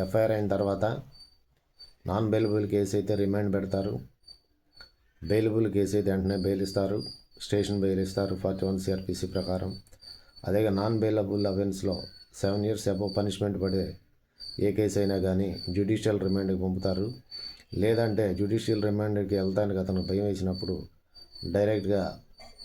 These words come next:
సరెండర్ వేసుకుని లాయర్ గారి ద్వారా కోర్టులో సరెండర్ అవుతారు. ఏదైనప్పటికీ ఈ సరెండర్ అయిపోయిన తర్వాత,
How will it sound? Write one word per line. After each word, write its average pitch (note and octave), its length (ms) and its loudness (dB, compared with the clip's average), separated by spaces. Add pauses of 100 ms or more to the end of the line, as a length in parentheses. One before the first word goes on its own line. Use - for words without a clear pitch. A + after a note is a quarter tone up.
(540)
సరెండర్ G#2+ 340 2
వేసుకుని G#2 340 0
లాయర్ G2+ 360 2
గారి G2 200 2
ద్వారా F#2+ 220 2 (1900)
కోర్టులో G#2 300 2
సరెండర్ G2 400 0
అవుతారు. G2 320 0 (880)
ఏదైనప్పటికీ G#2+ 760 2 (580)
ఈ G2 160 0
సరెండర్ G#2+ 400 2
అయిపోయిన G2+ 320 2
తర్వాత, F#2+ 280 -2